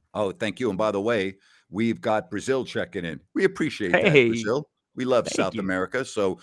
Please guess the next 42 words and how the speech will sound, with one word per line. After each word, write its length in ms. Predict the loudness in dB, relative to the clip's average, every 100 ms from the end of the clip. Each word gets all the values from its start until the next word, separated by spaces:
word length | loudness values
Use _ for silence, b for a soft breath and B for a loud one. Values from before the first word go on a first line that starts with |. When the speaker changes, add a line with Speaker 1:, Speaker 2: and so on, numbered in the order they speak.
| B B
Speaker 1:
uh, 180 | -4 -4 -2
Eduardo 520 | -2 2 4 4 0
in 60 | -2
Chile 460 | 0 0 2 0
is 140 | 0 0
always 340 | 0 0 -2
watching, 460 | -2 -2 -2 -6 -4
and 180 | -4 -6
he's 220 | -8 -6
not 180 | -6 -4
watching 360 | -4 -4 -8
tonight, 320 | -6 -2 -2 -2
but, 220 | -2 -2 b b b -4
uh, 200 | -2 -2
we 140 | 0
appreciate 540 | -2 -2 -8 -6 -8 -6
that. 180 | -10 -6
Thank 200 | -8 -8
you 80 |
very 200 | -2 0
much. 280 | 0 -2 0
Ryan, 260 | 4 4 4
again, 260 | 2 2
have 160 | 2 -2
a 60 | -2
safe 260 | -2 -4
trip. 220 | 0 0 0
I'm 80 | -2
so 180 | 2 4
happy 220 | 2 0
to 80 | 0
hear 160 | 2
about 260 | 2 0 0
your 80 | -2
hip 300 | 2 0 -2 b b
and 160 | -4 -2
that 160 | -2
things 220 | -2 -4 0
are 20 |
going 260 | 0 0 2
well. 340 | 4 4 2 -2
And, 440 | -2 0 -2 -4